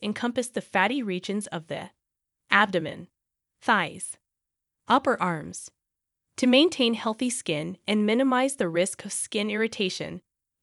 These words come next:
it is advisable to alternate between these different sites with each Ozempic injection. Your healthcare provider will guide you through proper administration techniques to ensure comfort when administering your subsequent dose. How to inject Ozempic.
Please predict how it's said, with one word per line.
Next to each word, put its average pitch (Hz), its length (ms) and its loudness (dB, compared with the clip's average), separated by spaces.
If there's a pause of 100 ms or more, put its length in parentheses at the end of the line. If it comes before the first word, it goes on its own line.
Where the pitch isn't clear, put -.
(160)
it 247 100 4
is 320 160 2
advisable 240 680 0
to - 200 -8
alternate 226 500 -2
between 196 440 -6
these 170 160 -6
different 269 400 -2
sites - 480 -6 (120)
with 180 200 -8
each 269 340 -2
Ozempic 196 500 -2
injection. 175 600 -4 (580)
Your 226 180 4
healthcare 269 460 0
provider 170 680 0
will 202 80 -2
guide 196 320 0
you 220 120 -2
through 226 200 -6
proper 220 400 -2
administration 196 720 -4
techniques 220 600 -6
to - 140 -6
ensure 214 400 -2
comfort 180 540 -8 (240)
when 208 140 2
administering 254 680 0
your 226 120 -2
subsequent 170 600 -6
dose. - 440 -10 (540)
How 247 200 4
to 339 180 -2
inject 277 480 2
Ozempic. - 680 -6